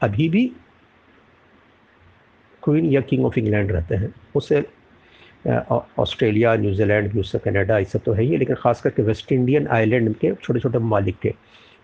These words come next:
हाँ, ये बात ज़रूर है कि रिपब्लिकनिज्म का ग्रो हो रहा है बहुत से छोटे-छोटे कंट्री में। ये कहा जा रहा है कि हम उनको नहीं मानेंगे, अब हमारे यहाँ प्रेसिडेंट सिस्टम होगा,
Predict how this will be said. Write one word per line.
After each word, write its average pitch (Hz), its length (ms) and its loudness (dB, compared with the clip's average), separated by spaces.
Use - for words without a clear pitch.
हाँ, 131 120 2
ये 151 140 2
बात 139 240 4
ज़रूर 127 420 0
है 131 140 2
कि 143 220 0
रिपब्लिकनिज्म 123 1080 0
का 135 180 0
ग्रो 120 340 0
हो 117 180 2
रहा 117 220 2
है 131 100 2
बहुत 107 280 0
से 123 100 -2
छोटे-छोटे 123 540 -2
कंट्री 120 380 0
में। 135 200 2
ये 117 180 0
कहा 120 240 0
जा 117 100 2
रहा 117 100 2
है 107 100 0
कि 120 60 -2
हम 113 140 0
उनको 110 220 -2
नहीं 123 300 2
मानेंगे, 101 340 2
अब 104 80 2
हमारे 117 220 2
यहाँ 117 120 2
प्रेसिडेंट 117 440 -2
सिस्टम - 380 -2
होगा, 98 360 0